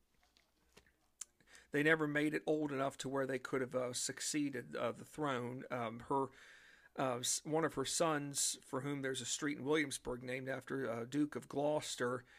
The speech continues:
he died, um, young, and so basically Queen Anne, she's, she was related to, um, King, uh, William and, uh, Queen Mary, but s-, given that Anne did not have any, um,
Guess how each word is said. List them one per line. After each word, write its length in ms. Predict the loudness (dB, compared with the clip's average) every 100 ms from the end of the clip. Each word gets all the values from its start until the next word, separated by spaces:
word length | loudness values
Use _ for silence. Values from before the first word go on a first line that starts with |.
| -20 -20 -20 -20 _ _ -6
he 200 | -2 2
died, 600 | 4 6 6 2 0 -2
um, 360 | 0 0 -2 -8 -16
young, 580 | -2 2 4 2 0 -4 -4
and 200 | -2 0
so 180 | 2 4
basically 480 | 4 2 0 -2 -4
Queen 380 | -2 -2 0 0
Anne, 300 | 0 0 -2
she's, 520 | 0 0 0 -4 -6
she 140 | -2
was 200 | -2 0
related 460 | -2 0 2 0 -2
to, 260 | -2 -2 0
um, 320 | 0 -2 -10 -16 _ _ -20 -20 _ _ _ _ _
King, 400 | -4 -2 0 -2 0
uh, 180 | 0 4
William 480 | 4 4 2 -2 -4
and, 180 | -4
uh, 140 | -4 -4
Queen 420 | -4 -4 -2 -2
Mary, 540 | 0 2 0 -4 -10 -14 _ -20 -20 _ _ _ _ _ _ _ _ -4
but 280 | 2 4 2
s-, 180 | -2 2
given 260 | 4 4 0
that 160 | -2
Anne 300 | -2 0 0
did 160 | -2 -2
not 220 | -2 -2
have 220 | -2 -2
any, 220 | -2 -2
um, 320 | -2 -4 -6